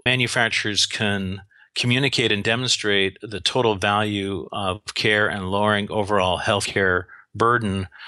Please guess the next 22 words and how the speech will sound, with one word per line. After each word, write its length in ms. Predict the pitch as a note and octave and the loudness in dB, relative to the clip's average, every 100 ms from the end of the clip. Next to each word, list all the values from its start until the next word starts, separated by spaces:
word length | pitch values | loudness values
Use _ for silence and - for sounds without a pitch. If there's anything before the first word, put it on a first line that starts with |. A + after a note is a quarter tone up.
| - - | -18 -14
for 400 | - - A#2 A2+ | -10 0 2 4
a 60 | F#2 | 2
payer, 560 | - A2 G2 F2+ F2+ - - - - | 2 2 2 0 -2 -6 -18 -18 -8
then 300 | G2+ G2+ G2+ | -2 0 0
it 100 | G#2+ | -2
will 180 | G2+ | -4
help 300 | F2+ G2+ G2 | 0 0 -2
them 400 | - F#2+ F#2 F2+ - | -2 -2 -2 -4 -4
be 100 | G#2+ | 0
able 220 | G2 F#2+ | 0 0
to 140 | F#2 F2 | -2 -2
have 160 | F2 | 0
those 180 | E2 - | -2 -2
products 420 | - G2+ F2+ - | 2 2 2 -2
placed 360 | - G2 F2+ - | -2 0 0 0
well 420 | G2+ F#2+ F#2+ - | 0 2 0 -4
in 300 | A#2+ G2+ F#2+ | -8 -8 -8
a, 380 | A#1+ G#2 - - | -8 -6 -6 -4
uh, 200 | - B1+ | -4 -4
in 200 | - G#2 | -4 -4
a 60 | F2+ | 0
pathway, 680 | A2+ F#2+ - F#2+ F2 E2+ | 2 0 0 0 0 0